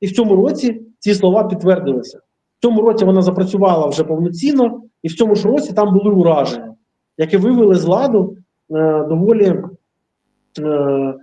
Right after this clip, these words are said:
надовго елементи цього сполучення. Е, залишається фактично таким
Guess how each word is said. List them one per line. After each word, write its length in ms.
надовго 720
елементи 540
цього 340
сполучення. 680
Е, 760
залишається 960
фактично 800
таким 520